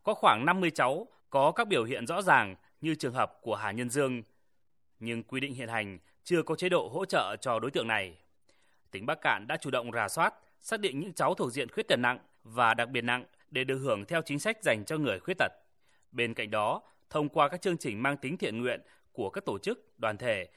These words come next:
các nhà hảo tâm nhân ngày lễ, Tết cũng góp phần hỗ trợ thêm phần nào cho gia đình các nạn nhân da cam. Tuy nhiên, với một địa phương còn khó khăn,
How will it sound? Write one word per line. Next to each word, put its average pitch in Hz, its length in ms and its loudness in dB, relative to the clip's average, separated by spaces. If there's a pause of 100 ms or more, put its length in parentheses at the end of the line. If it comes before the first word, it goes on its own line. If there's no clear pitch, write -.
(200)
các 185 160 0
nhà 165 100 2
hảo 101 200 -4
tâm 135 340 0 (260)
nhân 127 240 -2
ngày 98 180 -2
lễ, 131 280 -6 (120)
Tết 208 280 0 (240)
cũng 185 240 -6
góp 220 140 2
phần 113 200 0
hỗ 143 140 -4
trợ 127 260 -2
thêm 160 180 -2
phần 107 220 -6
nào 98 300 0 (260)
cho 120 260 2
gia 123 140 2
đình 92 220 -6
các 143 220 0
nạn 107 180 -6
nhân 110 180 -4
da 104 120 -4
cam. 101 380 -2 (560)
Tuy 117 100 -4
nhiên, 107 320 -2 (280)
với 117 220 2
một 180 140 0
địa 107 100 0
phương 131 300 0
còn 107 180 0
khó 123 160 -2
khăn, 123 340 2